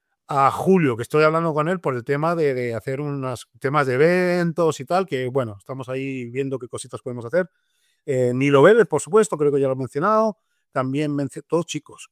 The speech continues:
qué barbaridad. Eh, Javier Salinas, no, no, no, también está Mailén, la mencioné, que mencioné a ti, estabas ahí. Bueno, pues, eh,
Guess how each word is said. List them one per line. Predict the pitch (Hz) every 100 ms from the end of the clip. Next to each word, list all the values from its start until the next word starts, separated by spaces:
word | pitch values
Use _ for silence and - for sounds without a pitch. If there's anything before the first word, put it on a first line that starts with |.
| _
qué | 123
barbaridad. | 131 110 90 87 - _ _ _ _ _
Eh, | - 139 139 131
Javier | 143 151
Salinas, | 147 143 196 202 196 208 - - _ _
no, | 190 226
no, | 196 220
no, | 226 247
también | 165 139
está | 170 196
Mailén, | 175 143 143 208 254
la | 208 135
mencioné, | 123 117 104 160 156
que | 123
mencioné | 110 107 107
a | 117
ti, | 104 208
estabas | 208 - 131 117
ahí. | 156 185 - _ _
Bueno, | 175 180 117 _ _ _
pues, | 156 131 -
eh, | -